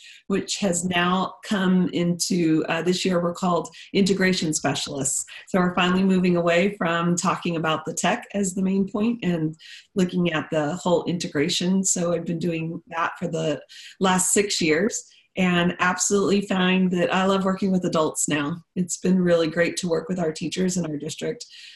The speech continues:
um, uh, to work on lesson design. And that's kind of what, uh, got us into, um, Hyperdoc work, is that we find that if we could summarize exactly what we do, we, um, design digital lessons with teachers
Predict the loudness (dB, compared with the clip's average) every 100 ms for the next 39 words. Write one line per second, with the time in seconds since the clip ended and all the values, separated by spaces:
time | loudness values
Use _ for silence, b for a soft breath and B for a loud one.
0 | B -10 -6 -4 -4 -6 -12 -12 -10 -12
1 | -10 -6 -4 -2 -2 -4 -8 -4 0 0
2 | -2 -4 0 2 2 2 0 2 2 2
3 | 0 -2 -2 -2 0 0 2 -2 -2 -2
4 | 0 0 -2 B B B B -6 0 2
5 | 2 4 2 4 4 4 2 -2 -2 0
6 | 2 2 2 2 2 2 0 0 -2 -4
7 | -2 0 0 0 0 -2 B B B 0
8 | 0 2 2 6 6 6 4 2 2 0
9 | 2 2 2 2 2 4 4 4 2 0
10 | 2 2 2 4 4 4 2 4 4 4
11 | 4 2 4 4 2 2 4 2 2 2
12 | 4 4 4 4 2 2 2 2 0 -2
13 | -2 -4 -4 -6 -4 -4 -4 -6 -8